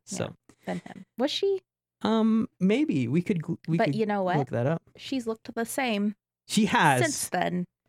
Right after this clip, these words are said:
Speaker 1: Yeah.
Speaker 2: So good on her.
Speaker 1: Yeah, Leonardo DiCaprio kind of, like, he
Speaker 2: Mm,
Speaker 1: just
Speaker 2: he's
Speaker 1: got
Speaker 2: had an
Speaker 1: his
Speaker 2: ebb and
Speaker 1: f-,
Speaker 2: flow.
Speaker 1: yeah, his features seem to have, like, become more
Speaker 2: Yes.
Speaker 1: like, m-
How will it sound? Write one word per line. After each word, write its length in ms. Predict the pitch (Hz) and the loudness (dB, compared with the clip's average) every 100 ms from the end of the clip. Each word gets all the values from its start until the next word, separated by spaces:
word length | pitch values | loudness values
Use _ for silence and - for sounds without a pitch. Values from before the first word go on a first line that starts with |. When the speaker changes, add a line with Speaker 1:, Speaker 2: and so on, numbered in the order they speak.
| _ _ _ _ _ | _ _ _ _ _
Speaker 1:
Yeah. 480 | 185 220 185 135 117 | 0 2 4 2 2
Speaker 2:
So 100 | 208 | 0
good 260 | 196 226 285 | -2 0 2
on 220 | 277 269 | 2 0
her. 380 | 240 185 170 180 _ - 160 | -2 -2 -2 -4 _ -12 0
Speaker 1:
Yeah, 240 | 208 220 | 4 6
Leonardo 400 | 220 277 359 269 | 6 6 6 4
DiCaprio 360 | 180 175 160 156 | 4 2 2 0
kind 200 | 160 143 | 2 0
of, 100 | 131 | 0
like, 380 | 120 117 - - _ _ | 0 -2 -4 -10 _ _
he 140 | - 180 | -2 0
Speaker 2:
Mm, 40 | |
Speaker 1:
just 180 | 165 - | 2 0
Speaker 2:
he's 60 | 554 | 2
Speaker 1:
got 160 | 160 | 4
Speaker 2:
had 100 | 427 | 4
an 100 | 415 | 4
Speaker 1:
his 240 | 339 208 196 | 2 2 2
Speaker 2:
ebb 40 | |
and 60 | 196 | 0
Speaker 1:
f-, 40 | |
Speaker 2:
flow. 300 | - 185 135 | 0 0 2
Speaker 1:
yeah, 340 | 175 160 147 139 | 4 4 4 2
his 240 | 131 294 | 2 0
features 640 | - 254 - 220 175 170 - - | 2 2 4 4 4 2 -6 -8
seem 300 | - 160 147 | 0 2 4
to 140 | 143 | 2
have, 200 | 131 123 | 2 4
like, 320 | 120 117 110 - | 2 0 -2 -4
become 360 | 127 123 131 123 | -6 -2 2 4
more 580 | 120 120 120 110 117 - _ _ _ | 4 2 2 0 -4 -8 _ _ _
Speaker 2:
Yes. 420 | - 202 202 - - | -8 -2 -2 -2 -2
Speaker 1:
like, 320 | 123 113 107 | 0 0 -2
m- 120 | 117 | -6